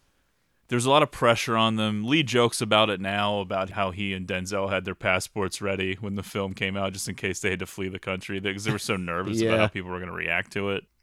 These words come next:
Speaker 1: early on, Malcolm gets involved with two women. There's Laura, played by Teresa Randall, who most people would probably know from the Bad Boys films. She was also in some of Lee's other films.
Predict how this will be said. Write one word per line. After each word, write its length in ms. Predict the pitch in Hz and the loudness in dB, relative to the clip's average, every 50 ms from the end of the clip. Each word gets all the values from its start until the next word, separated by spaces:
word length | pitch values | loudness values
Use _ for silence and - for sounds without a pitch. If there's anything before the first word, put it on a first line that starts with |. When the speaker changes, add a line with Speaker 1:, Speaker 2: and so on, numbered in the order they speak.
| _ _ _ _ _ _ - 180 | _ _ _ _ _ _ 6 8
Speaker 1:
early 260 | 208 240 226 190 160 | 10 10 10 8 6
on, 540 | 139 131 139 143 139 139 143 143 143 143 - _ | 4 6 6 6 8 6 6 4 2 -2 -4 _
Malcolm 380 | 139 139 135 131 127 - 135 123 | 2 4 6 6 6 4 2 0
gets 180 | 120 113 - | 0 0 0
involved 460 | 127 117 107 110 113 110 110 110 104 | -2 -2 0 2 4 4 4 4 2
with 120 | 104 98 - | 0 -6 -8
two 180 | - - 107 | -6 -6 -6
women. 420 | 95 92 87 80 71 67 73 80 85 | -6 -6 -8 -8 -10 -10 -10 -8 -6
There's 200 | 92 95 95 92 | -6 -6 -6 -4
Laura, 560 | 98 113 117 123 123 123 120 123 120 120 - - _ _ _ _ _ _ _ | -2 0 2 4 6 6 6 6 4 2 0 -6 _ _ _ _ _ _ _
played 240 | - - 127 110 101 | -6 -2 -2 0 0
by 440 | 92 101 95 92 92 92 90 80 - - | 0 0 0 0 0 0 -2 -4 -6 -8
Teresa 420 | - - 117 110 110 - - 113 104 | -8 -6 -2 -2 0 0 0 -2 -2
Randall, 540 | 95 98 98 98 101 107 113 120 127 123 - _ _ _ _ | 0 0 0 0 0 0 0 0 -2 -4 -8 _ _ _ _
who 100 | - 107 | -6 -4
most 260 | 98 98 98 98 - | -2 -2 -2 -4 -4
people 200 | - 113 95 101 95 | -6 -6 -6 -6 -8
would 100 | 95 - | -8 -2
probably 400 | - 101 95 92 85 90 87 87 | -2 -2 -2 -2 -4 -6 -6 -4
know 180 | 90 90 90 | -4 -4 -6
from 280 | 85 - 90 90 85 80 - - | -6 -6 -8 -8 -8 -10 -12 -12
the 160 | 107 98 95 | -10 -8 -6
Bad 320 | 85 95 90 87 90 92 85 | -4 -2 0 0 0 -2 -2
Boys 440 | 90 92 95 95 95 - - - - _ _ | -2 -2 -2 -2 -2 -4 -8 -12 -16 _ _
films. 560 | - - 113 104 107 107 110 120 117 - - - _ _ _ _ _ _ _ _ _ | -10 -4 -2 0 0 0 -2 -4 -6 -8 -12 -18 _ _ _ _ _ _ _ _ _
She 120 | - 117 | -8 -6
was 140 | 107 104 104 | -4 -2 0
also 440 | 101 98 95 - 110 98 98 98 90 | 0 0 0 0 0 0 0 -2 -2
in 380 | 69 95 95 95 92 87 87 | -2 -2 -2 -2 -4 -4 -6
some 200 | - - 110 98 | -6 -6 -4 -6
of 140 | 92 87 85 | -6 -6 -6
Lee's 280 | 92 92 92 90 90 95 | -4 -2 -2 -2 -2 -2
other 200 | 95 92 92 92 | -4 -4 -4 -6
films. 720 | - - 98 92 92 92 90 90 90 90 92 90 - - | -6 -6 -6 -4 -4 -4 -4 -6 -6 -8 -8 -10 -12 -12